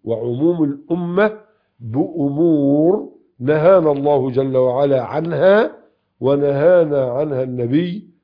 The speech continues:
صلى الله عليه وسلم، وسيكون إن شاء الله جل الكلام من كتاب الأمور المنهي عنها، وهذا من كتاب رياض الصالحين للإمام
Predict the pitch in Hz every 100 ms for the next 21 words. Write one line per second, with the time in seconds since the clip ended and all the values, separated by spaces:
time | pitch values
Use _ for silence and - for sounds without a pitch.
0 | _ 151 156 143 139 131 127 120 107 131
1 | 107 90 - _ _ _ _ - 170 214
2 | 226 220 220 139 214 214 - 196 180 185
3 | 202 170 160 135 156 156 143 135 139 160
4 | 170 170 - - 117 165 175 143 139 123
5 | - 120 127 143 156 180 180 _ _ _
6 | _ 120 156 170 160 160 - _ 135 127
7 | 156 160 139 139 - 120 135 160 143 120
8 | 117 131 156 139 151 151 139 110 90 90
9 | _ _ _ _ - 127 131 160 170 151
10 | 139 127 120 120 - 135 160 190 - 127
11 | 127 135 120 - 123 113 - 143 175 190
12 | - _ _ - 120 127 - 139 123 135
13 | 156 170 175